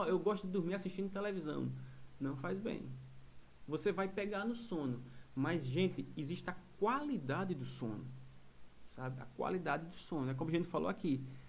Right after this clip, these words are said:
nosso corpo foi criado pra dormir no escurinho, pra dormir ali no ambiente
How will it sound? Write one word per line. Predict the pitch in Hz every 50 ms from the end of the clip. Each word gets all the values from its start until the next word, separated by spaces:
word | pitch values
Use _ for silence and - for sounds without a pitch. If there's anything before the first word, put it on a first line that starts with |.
| - - - -
nosso | 131 147 160 - -
corpo | - - 165 170 - -
foi | - 156
criado | 147 - 131 120 117 110 113 120 160 180 180 143 117 - - - - - - - - - - - - - - - - - -
pra | - 151 165 180 202 214
dormir | 190 185 233 233 214 220 226 226
no | 233 233 240
escurinho, | 233 - - 269 277 269 220 170 156 135 - - - - - - - - - -
pra | - 175 190
dormir | 190 196 202 180 175 185 196 202
ali | 196 180 165 165 170 185 202 214 214
no | 190 185
ambiente | 185 196 185 180 165 151 139 143 151 170 180 190 190 - 190